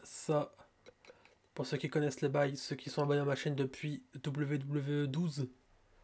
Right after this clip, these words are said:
puis après le treize, puis après le two K quatorze. Mais en gros, là, en équipable, euh, j'ai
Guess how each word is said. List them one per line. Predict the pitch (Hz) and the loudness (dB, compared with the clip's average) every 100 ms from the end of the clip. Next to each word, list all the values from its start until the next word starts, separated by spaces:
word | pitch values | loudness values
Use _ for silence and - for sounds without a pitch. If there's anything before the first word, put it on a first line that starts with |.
| - - _ | -20 -20 _
puis | - | -2
après | 139 147 | 0 2
le | 139 | 2
treize, | 160 156 131 | 4 2 2
puis | 139 | 0
après | 131 147 | 2 4
le | 139 135 | 4 2
two | 131 | -2
K | - 151 | -2 -2
quatorze. | 147 160 139 127 - _ - - - - - - - | 2 4 4 2 -6 _ -20 -20 -20 -20 -20 -20 -2
Mais | 131 | 2
en | |
gros, | 131 151 180 | 4 6 8
là, | 170 | 8
en | 165 143 | 6 4
équipable, | 139 - 131 156 156 160 | 2 -2 4 6 6 6
euh, | 160 160 160 156 156 151 - _ _ - - | 4 4 4 4 2 0 -6 _ _ -20 -10
j'ai | 139 143 151 | -2 0 0